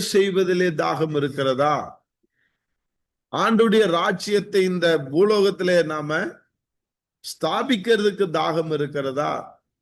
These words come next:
ஒரு ஜெபிக்கிறதுக்கு தாகம் இருக்கிறதா? தாகம் உள்ள ஒரு ஜெப வீரனாக நீ மாறுகிறாயா? ஒரு தாகம் உள்ள ஒரு மிஷனரியாக ஊழியத்தை,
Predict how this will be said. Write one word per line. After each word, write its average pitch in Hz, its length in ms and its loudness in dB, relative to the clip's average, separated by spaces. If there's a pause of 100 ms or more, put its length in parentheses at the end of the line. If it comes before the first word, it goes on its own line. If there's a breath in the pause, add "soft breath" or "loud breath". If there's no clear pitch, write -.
(380)
ஒரு 143 180 2
ஜெபிக்கிறதுக்கு 196 1040 2
தாகம் 170 420 -2
இருக்கிறதா? 139 840 -2 (120)
தாகம் 190 800 -2
உள்ள 196 540 2
ஒரு 151 340 0
ஜெப 160 340 0
வீரனாக 170 680 2
நீ 151 160 -2
மாறுகிறாயா? 131 1160 0 (1700)
ஒரு 151 200 2
தாகம் 196 600 0
உள்ள 202 300 0
ஒரு 165 240 2
மிஷனரியாக 170 880 2 (200)
ஊழியத்தை, 175 500 2